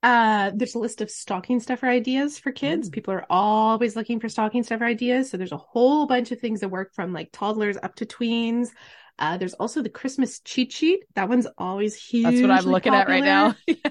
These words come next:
Speaker 1: Oh, yeah. It, like, little things that, especially if you've got little ones, like, for the first time, that you might not think, like, all those little twisty ties on the back of, like, action figures or toys, undo them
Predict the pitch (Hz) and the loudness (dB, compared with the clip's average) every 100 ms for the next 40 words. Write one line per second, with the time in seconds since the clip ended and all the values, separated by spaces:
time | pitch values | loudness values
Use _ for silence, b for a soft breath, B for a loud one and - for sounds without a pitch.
0 | - - 233 240 196 165 - - 226 240 | -2 0 2 2 0 -2 -2 -4 -4 -4
1 | 247 247 349 370 330 311 311 226 220 233 | -4 2 2 2 2 0 0 -4 -4 -6
2 | 262 330 285 233 226 233 214 214 226 226 | -2 -2 -2 -4 -2 -2 0 0 0 2
3 | 220 220 196 196 - 214 175 - 208 - | 2 0 0 -6 -6 -6 -6 -6 -8 -8
4 | 185 185 220 - 202 180 156 180 208 196 | -6 -4 -2 -2 -6 -6 -8 -10 -10 -8
5 | 196 185 - b b _ - - 262 254 | -8 -8 -10 b b _ -14 -4 -2 -2
6 | 240 277 277 - 294 - 311 - 269 294 | -4 -4 -6 -6 -10 -4 -4 -2 -2 0
7 | 294 294 269 254 269 269 240 262 247 - | 0 0 2 0 -2 -4 -4 -4 -6 -6
8 | 294 - 285 247 - 233 247 247 233 233 | -8 0 2 2 2 -2 0 2 0 -2
9 | - 302 330 294 254 240 - b b b | -4 -2 0 2 0 -2 -6 b b b
10 | _ _ _ 311 302 320 415 170 | _ _ _ -4 0 0 0 -2